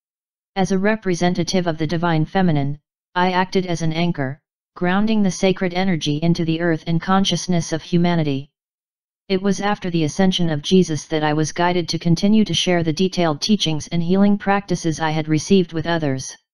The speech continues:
One of my greatest purposes at that time was to share my wisdom with those devoted to the goddess, as they would retain the purity of the teachings while preserving them for generations to come.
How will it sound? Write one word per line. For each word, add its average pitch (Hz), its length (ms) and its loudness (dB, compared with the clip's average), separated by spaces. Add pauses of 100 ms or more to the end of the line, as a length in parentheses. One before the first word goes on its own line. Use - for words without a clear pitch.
(640)
One 226 240 4
of 233 100 -2
my 208 160 4
greatest 196 520 -2
purposes 180 540 -2
at 156 120 -4
that 160 240 -4
time 170 300 2
was 156 180 0
to - 80 -6
share 180 300 0
my 160 160 2
wisdom 156 360 0
with 151 140 0
those 160 260 0
devoted 170 440 0
to 165 100 -4
the 156 80 0
goddess, 185 460 -2
as 160 160 -4
they 165 120 2
would 160 200 0
retain 175 400 2
the 165 80 0
purity 170 480 0
of 156 100 -4
the 160 100 0
teachings 156 520 -4
while 175 260 2
preserving 170 520 0
them 143 140 0
for 156 160 -4
generations 175 760 2
to 165 100 -4
come. 139 400 -2